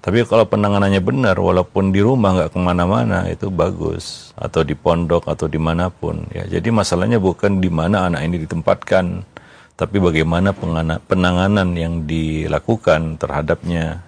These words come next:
ya, pendekatan yang dilakukan terhadap mereka. Kalau salah, ya, hasilnya juga nggak akan baik, ya, dimanapun ditempatkan itu anak. Taib. Jadi di sini, ya, eh, kita sudah bahas beberapa poin,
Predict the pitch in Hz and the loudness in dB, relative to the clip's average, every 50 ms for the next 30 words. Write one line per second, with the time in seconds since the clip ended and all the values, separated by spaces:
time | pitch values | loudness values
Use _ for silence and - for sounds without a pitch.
0 | - 82 82 92 104 117 110 - _ _ - - - - 82 82 82 - 82 82 | -6 -2 0 0 0 0 -4 -8 _ _ -18 -14 -10 -6 -6 -6 -2 0 0 0
1 | - - 90 87 90 85 85 82 78 78 80 - 92 87 76 - 76 71 76 78 | 2 2 0 0 2 0 0 0 -2 -2 -2 0 -2 -2 -2 -2 -4 -4 0 0
2 | 87 78 - 82 80 85 82 78 - - 80 76 73 71 - - _ _ _ _ | -2 -2 -2 -2 -2 -2 -2 -2 0 0 0 2 0 -2 -8 -14 _ _ _ _
3 | _ _ _ _ _ _ _ - 92 98 95 90 - 123 127 135 127 123 120 117 | _ _ _ _ _ _ _ -2 2 2 4 4 4 2 2 2 4 2 2 0
4 | 110 101 95 87 82 78 82 82 80 78 80 78 - 92 90 - - - - _ | -2 -4 -4 -2 0 0 0 0 -2 -6 -8 -10 -12 -14 -16 -18 -20 -20 -20 _
5 | _ _ _ - - 80 80 - 85 101 131 123 107 92 85 85 80 80 80 73 | _ _ _ -12 -8 -8 -4 -2 0 0 2 4 4 4 2 2 2 2 2 0
6 | 76 76 73 78 73 73 71 78 90 92 87 82 80 78 - - - - - 82 | 0 0 0 0 0 2 2 2 4 4 2 2 -2 -4 -8 -14 -18 -10 -6 -4
7 | 90 98 110 104 104 95 - - 85 78 73 76 82 78 73 - 92 92 80 73 | -4 -4 -4 -8 -12 -14 -10 -6 -4 -2 0 0 0 0 0 -2 0 0 0 0
8 | - 80 76 73 - 90 - - - - 80 80 80 85 - - - 80 78 82 | -2 -4 -4 0 0 0 0 0 -2 -4 -2 -2 -4 -6 -8 -8 -6 -6 -6 -6
9 | 82 82 80 - - - - - _ _ _ _ _ _ _ - - - - - | -6 -6 -6 -8 -10 -14 -20 -20 _ _ _ _ _ _ _ -20 -20 -8 -2 2
10 | 82 82 80 71 - - - - 80 90 95 107 123 104 104 - 101 107 117 131 | 4 4 4 2 0 -6 -12 -4 0 2 4 4 4 4 2 2 2 2 2 4
11 | 123 123 123 - - - 90 87 85 85 82 80 80 78 78 - - - - 76 | 4 2 2 0 0 0 2 4 4 4 4 2 0 -2 -4 -6 -8 -10 -8 -4
12 | 80 80 82 85 82 76 95 104 113 107 95 92 95 87 85 98 101 95 92 92 | -2 0 0 0 0 0 2 2 2 2 4 2 2 4 6 4 4 4 2 0
13 | 87 82 87 85 85 85 - - 92 90 90 87 | 0 2 4 4 4 4 4 4 4 6 6 6